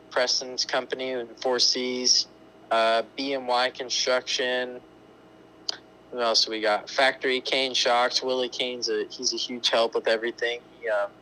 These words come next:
you know, he, he's been with Jason forever, so, uh, it's, it's definitely nice having, having him on board. S and J Lumber. Um, who else?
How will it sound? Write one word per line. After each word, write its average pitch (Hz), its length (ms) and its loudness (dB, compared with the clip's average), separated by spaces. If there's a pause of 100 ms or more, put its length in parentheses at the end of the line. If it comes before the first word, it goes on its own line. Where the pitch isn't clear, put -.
(380)
you 113 80 -8
know, 107 140 0
he, 120 100 0
he's 127 380 -2
been 117 220 0
with 107 120 -2
Jason 110 400 2
forever, 107 480 2
so, 104 320 2 (360)
uh, 104 340 2
it's, - 300 -2
it's - 220 -4
definitely 117 440 -2
nice 110 300 -2
having, 107 360 0 (500)
having 123 200 2
him 123 240 0
on 117 160 0
board. 117 320 0
S 123 300 2
and 135 100 -6
J 123 220 2
Lumber. 127 560 0 (720)
Um, 110 1120 0 (1300)
who 127 140 0
else? 95 400 2